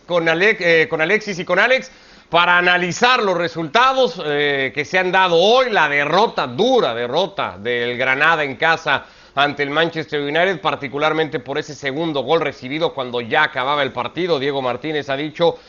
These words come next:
duele muchísimo, eh, ese gol que parece ya condiciona toda la serie. El Arsenal no ha sido capaz de ganarlo en casa, ofreciendo muy poquito,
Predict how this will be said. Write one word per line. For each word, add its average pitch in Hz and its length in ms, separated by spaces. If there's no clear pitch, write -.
duele 156 300
muchísimo, 165 880
eh, 135 400
ese 165 300
gol 165 200
que 143 120
parece 143 360
ya 151 160
condiciona 143 560
toda 165 240
la 135 140
serie. 196 320
El 170 80
Arsenal 196 420
no 208 120
ha 214 40
sido 220 300
capaz 196 460
de 190 80
ganarlo 190 400
en 156 80
casa, 226 220
ofreciendo 180 460
muy 208 260
poquito, 202 680